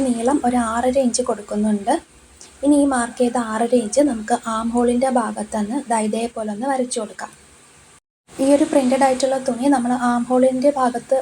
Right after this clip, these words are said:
മാത്രം വരത്തക്ക രീതിയിലാണ് കൊടുക്കുന്നത്. നിങ്ങൾക്ക് മനസ്സിലാവുന്നുണ്ടെന്ന് കരുതുന്നു. അപ്പോൾ ദാ ഇതേപോലെ മാർക്ക് ചെയ്ത് കൊടുത്തിട്ടുണ്ട്. ഇനി ഈ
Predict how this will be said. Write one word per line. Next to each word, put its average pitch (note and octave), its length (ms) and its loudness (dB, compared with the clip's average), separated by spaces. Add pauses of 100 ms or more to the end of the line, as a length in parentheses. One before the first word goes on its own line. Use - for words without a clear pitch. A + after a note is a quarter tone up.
(120)
മാത്രം A#3+ 360 -2
വരത്തക്ക A#3+ 440 -4
രീതിയിലാണ് A#3 540 -4
കൊടുക്കുന്നത്. A3 560 -4 (380)
നിങ്ങൾക്ക് B3+ 260 -2
മനസ്സിലാവുന്നുണ്ടെന്ന് A#3+ 840 -2
കരുതുന്നു. G#3+ 420 -2 (600)
അപ്പോൾ A#3 180 -2
ദാ A#3 120 0
ഇതേപോലെ A#3+ 480 -2 (120)
മാർക്ക് A3 240 -2
ചെയ്ത് A3+ 220 -4
കൊടുത്തിട്ടുണ്ട്. G#3+ 600 -6 (1200)
ഇനി D#4 160 10
ഈ D#4 60 8